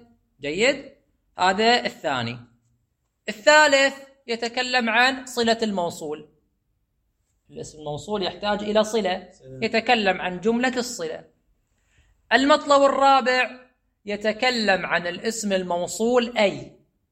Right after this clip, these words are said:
Speaker 1: هذا إلى أحكام خاصة، لذلك ذكره مستقلا.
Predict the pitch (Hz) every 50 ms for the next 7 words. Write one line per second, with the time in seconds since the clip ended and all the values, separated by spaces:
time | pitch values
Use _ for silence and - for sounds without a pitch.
0 | _ _ _ _ _ _ _ _ _ - 180 180 180 180 185 180 180 - 165 -
1 | - - - 196 180 170 147 - - 190 185 185 160 - - - 170 160 180 208
2 | 233 - - - _ 165 160 185 185 185 180 170 - 160 165 160 - 175 170 185
3 | 196 233 208 156 110 - - 127 - - 123 123 120 - - -